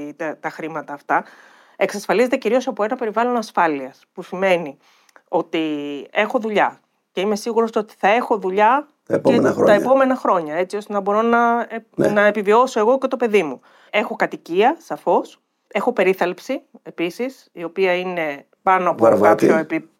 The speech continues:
Speaker 1: κάποιο επίπεδο και δεν χρειάζεται να την πληρώσω. Έχω παιδεία, η οποία εξασφαλίζεται από την πρώτη στιγμή που γεννιέται το παιδί μου, μάλλον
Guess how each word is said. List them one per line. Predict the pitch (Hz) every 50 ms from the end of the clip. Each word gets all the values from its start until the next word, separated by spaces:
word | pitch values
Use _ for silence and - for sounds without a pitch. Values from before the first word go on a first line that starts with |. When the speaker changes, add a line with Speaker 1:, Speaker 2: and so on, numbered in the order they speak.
| -
Speaker 1:
κάποιο | - 170 160 - - 170
επίπεδο | 151 - 180 165 180
και | 175 196
δεν | 202 233
χρειάζεται | 226 233 220 202 180 170 -
να | 160 151
την | 147
πληρώσω. | 151 151 143 147 196 - 269 - 247 240 - _ _
Έχω | - 240 254 - 285 277 285 - _
παιδεία, | - 214 185 180 170 175 202 226 233 202 160 139 139 - _ _ _ _ _ _ _ _ _
η | - 175
οποία | 170 170 226 233
εξασφαλίζεται | 226 226 - - 196 185 - 190 175 175 190 208 202 180 - - 160 143 147 - -
από | - 175 175 - 175
την | - -
πρώτη | 151 180 220 254 269 262
στιγμή | - - 226 202 202
που | 185 185
γεννιέται | 180 165 170 165 160 165 160 - 151
το | 151 147
παιδί | 151 156 147 156 156
μου, | 156 156 175 220 233 -
μάλλον | 196 190 190 175 170 147 120